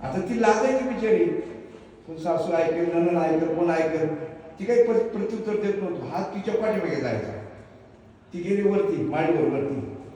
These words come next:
ते काय झोपले सकाळचे लोक, स्त्रियांना काम ते जाळजूळ करायचं म्हटल्यावर हा वर गेला आणि सांगायला लागला, "ए, मी तुझं मला घे बरं का." तिने सुनावं पाहिलं, बावळट,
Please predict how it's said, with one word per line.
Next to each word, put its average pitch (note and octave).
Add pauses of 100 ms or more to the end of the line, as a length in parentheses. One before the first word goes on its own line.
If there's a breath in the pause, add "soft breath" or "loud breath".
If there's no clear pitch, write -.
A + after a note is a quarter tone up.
ते C3+ (360)
काय C3+
झोपले D#3
सकाळचे B2+
लोक, F3
स्त्रियांना D#3
काम F3+
ते -
जाळजूळ D3
करायचं C#3+
म्हटल्यावर B2+ (320)
हा E3+
वर A#3
गेला G3
आणि D#3
सांगायला G3
लागला, F3 (600)
"ए, -
मी D#3+
तुझं E3+
मला D#3+
घे -
बरं D3+
का." B2 (440 loud breath)
तिने G3+
सुनावं F3+
पाहिलं, F#3+
बावळट, A#3